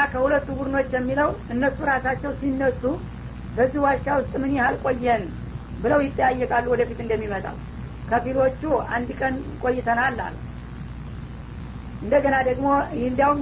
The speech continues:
ግማሽ ቀን ሳይሆን አይቀርም አሉ ተጠራጥረው። ሌሎቹ ደግሞ «አላህ ይወቀው እንጂ እኛ አሁን በግምት ይሄን ያህል ቆይተናል ለማለት አስቸጋሪ ነው» በማለት በሀሳብ ተለያዩ ማለት ነው። ወይም አዩል ሒዝበይን ማለት እነሱ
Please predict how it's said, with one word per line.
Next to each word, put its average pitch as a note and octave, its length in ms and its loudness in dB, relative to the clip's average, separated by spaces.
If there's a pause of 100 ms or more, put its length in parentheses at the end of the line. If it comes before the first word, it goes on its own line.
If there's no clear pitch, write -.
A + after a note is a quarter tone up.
ግማሽ C#4+ 380 0
ቀን - 160 -4
ሳይሆን B3 280 2
አይቀርም A#3+ 360 0
አሉ A3 160 0
ተጠራጥረው። G3+ 520 -2 (480)
ሌሎቹ C4 440 4
ደግሞ C4 260 2 (240)
«አላህ C4+ 300 2
ይወቀው B3 440 2
እንጂ A#3+ 200 -2 (120)
እኛ B3 260 -4
አሁን C4+ 240 2
በግምት B3+ 460 0
ይሄን B3+ 240 -2
ያህል A#3+ 220 2
ቆይተናል A#3 420 -2
ለማለት B3 360 0
አስቸጋሪ G#3+ 580 0
ነው» G#3+ 180 2 (560)
በማለት B3 540 4 (140)
በሀሳብ A#3+ 500 2
ተለያዩ A3 500 2
ማለት F#3+ 300 -2
ነው። - 140 -10 (840)
ወይም C4+ 380 4
አዩል C4+ 280 0
ሒዝበይን C4 400 0
ማለት C4 320 2
እነሱ C4 320 -2